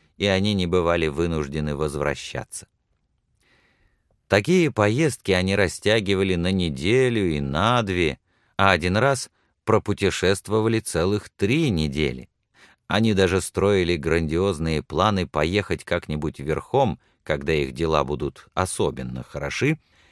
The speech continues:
в Восточный Орегон, где жил мальчиком Пламенный, а по дороге остановиться в Сискайю,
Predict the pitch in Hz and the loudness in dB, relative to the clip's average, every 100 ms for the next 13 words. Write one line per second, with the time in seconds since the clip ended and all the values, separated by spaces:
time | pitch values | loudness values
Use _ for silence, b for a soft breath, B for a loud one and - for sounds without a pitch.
0 | b b 78 76 69 98 - - 127 131 | b b -6 -2 0 0 -2 -2 0 0
1 | - 113 117 - 110 113 104 95 92 71 | 0 0 -2 0 0 2 0 2 2 2
2 | 64 - _ - - 73 80 80 85 76 | -4 -10 _ -8 -4 0 0 0 0 0
3 | 78 73 - - 73 67 - 87 113 80 | 0 -2 -6 -6 -6 -6 0 2 2 0
4 | 67 62 - _ _ b b b - 87 | -4 -8 -12 _ _ b b b -2 0
5 | 87 65 73 101 170 120 71 - 67 67 | 2 0 2 2 2 2 0 -4 -8 -4
6 | 98 - 170 156 - 185 - 87 78 73 | -4 -2 -4 -2 -4 -4 0 2 2 2
7 | 71 71 | -2 -4